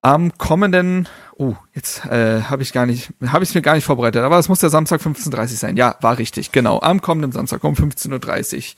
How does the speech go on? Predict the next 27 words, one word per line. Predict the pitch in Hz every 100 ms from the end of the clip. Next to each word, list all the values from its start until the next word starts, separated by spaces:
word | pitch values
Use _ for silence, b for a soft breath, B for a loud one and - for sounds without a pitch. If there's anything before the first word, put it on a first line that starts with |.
| b b
empfängt | 123 - 143 143
Hertha | 135 127
B | 123
S | -
C | 135
den | 117
V | - 123
F | 117
B | 123
Stuttgart. | - 180 - 165 160 - B B B B B B
Tabellenplatz | - 117 127 127 - 123 - - _ _ _ _ _
achtzehn | - 143 - 139 135
gegen | 135 131
Tabellenplatz | 123 117 117 120 117 110
fünfzehn. | - - 180 220 - - 175
Der | 160 131
V | 139
F | 127
B | -
Stuttgart | - 156 - 139 131 - -
mit, | 139 135 135 - _ _
ja, | - 101
immer | - 147 143
noch | 131 127 -
Neutrainer | 120 143 165 - - 156 156 151
Sebastian | 143 127 139 - 127 120
Hoeneß, | 135 165 190 208 -